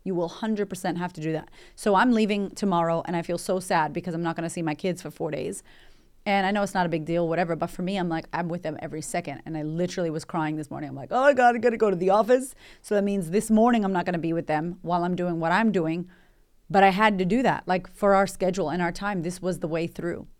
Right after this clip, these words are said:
And me and Hamish high-fived, and I gave him a kiss, and I'm like, "I'll be back. And I will be back after this," right? And, like, that's my hard right now. No one will see that stuff. Notice that what we get to see on social media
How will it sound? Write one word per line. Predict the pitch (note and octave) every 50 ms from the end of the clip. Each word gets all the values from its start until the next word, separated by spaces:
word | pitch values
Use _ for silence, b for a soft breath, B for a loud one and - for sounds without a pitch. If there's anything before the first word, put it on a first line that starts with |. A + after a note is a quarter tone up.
| b b b b b b
And | - D#3 D#3
me | D3+ D#3
and | F3 E3+
Hamish | E3 E3 E3+ F3+ -
high-fived, | - D#3+ E3 F#3 - E3 D#3 E3 F#3 F3+ E3+
and | D3
I | C#3+
gave | D3 D3 D3+ E3
him | F#3 F3+
a | E3
kiss, | - - D3 D3 -
and | E3 E3
I'm | D3+
like, | D3 C#3 -
"I'll | D#3
be | D#3+ E3
back. | E3+ G#3+ A3 - - - - - - -
And | F3+ F3 E3
I | D#3 E3
will | E3+ E3+
be | D3+ E3+
back | E3+ G3+ A3 G3 -
after | D#3+ D#3 - - F#3+
this," | A3+ A3+ - - - b b b b b b
right? | - G#3 A3+ A3 -
And, | F3+ F3+ F3+
like, | F3 F3 C3 - -
that's | D#3+ D3+ E3+ F3+ -
my | G3 F3+ E3+
hard | D#3 - - F3 E3 D#3+ D#3+ D3
right | D3 C3 - -
now. | D3 B2+ - - F3 F3+ _ _ _ _ _ _ _ _ _ _ _ _ _ _ _ _ -
No | F#3 F#3+ F#3+ G3+
one | G#3+ A3+ B3 A#3+ A3+
will | A3 G#3+ F#3+
see | F#3+ - - - - B3 A#3+ B3+
that | A3 G3 D#3 C#3+ - -
stuff. | - - - D#3+ - - - - - - _ b b b b b b b _ _ - - _ _ _ _ F#3
Notice | F#3 F#3 G3 G#3 A3 A#3+ C#4 D#4+ E4+ -
that | - - A3+ G#3
what | G3+ F#3+ F#3+ G#3+ - -
we | D4 C#4
get | A3 - A#3 A#3 A#3
to | - C4 A#3+
see | - - - A#3 G#3+ G3 F3
on | - - - E3+ F3+
social | F3 - - G3 F#3+ - - B3
media | A#3 A#3 A#3 A#3 G3 E3 D3 A2 B2+ -